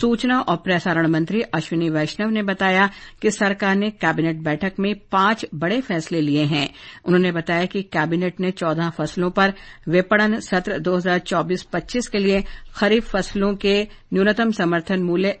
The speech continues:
एमएसपी को स्वीकृति दी है। धान, कपास, बाजरा, दलहन, तिलहन के लिए न्यूनतम समर्थन मूल्य में उल्लेखनीय वृद्धि से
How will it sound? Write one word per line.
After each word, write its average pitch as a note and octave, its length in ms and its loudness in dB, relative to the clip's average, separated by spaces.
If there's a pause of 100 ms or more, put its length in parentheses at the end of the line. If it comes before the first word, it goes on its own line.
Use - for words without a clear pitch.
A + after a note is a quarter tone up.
एमएसपी G3 460 -2
को F3+ 200 0
स्वीकृति F3 540 -2
दी C#3+ 180 0
है। - 460 -2 (160)
धान, F#3 460 2 (140)
कपास, F3+ 520 0 (140)
बाजरा, F3 580 0
दलहन, F3 560 0
तिलहन F#3 440 0
के G3+ 100 0
लिए F#3+ 300 4 (380)
न्यूनतम G#3+ 400 4
समर्थन F3+ 440 0
मूल्य F#3 380 2
में G3+ 180 2 (120)
उल्लेखनीय F#3 640 2
वृद्धि E3 400 0
से G3 260 2